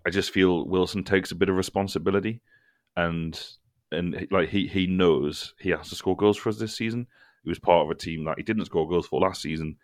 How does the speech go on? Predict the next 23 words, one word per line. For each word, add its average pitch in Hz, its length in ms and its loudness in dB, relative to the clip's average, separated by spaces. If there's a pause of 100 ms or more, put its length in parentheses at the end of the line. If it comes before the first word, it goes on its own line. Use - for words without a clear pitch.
(340)
and 82 200 0
they 80 40 2
end 80 100 2
up 78 60 -2
getting 80 180 -4
relegated. 85 400 -2
So 87 140 -6
he 90 60 -2
knows 98 380 4
that - 100 -8
his 87 180 -6
job 82 240 -2
is 82 80 -6
to 82 100 -10
score 78 260 -2
goals, 78 400 0 (440)
and 87 80 -4
that's - 160 -4
just, - 300 -8 (580)
like, 87 160 -8
miles 80 440 -2
away - 300 -4 (220)
from 76 340 -6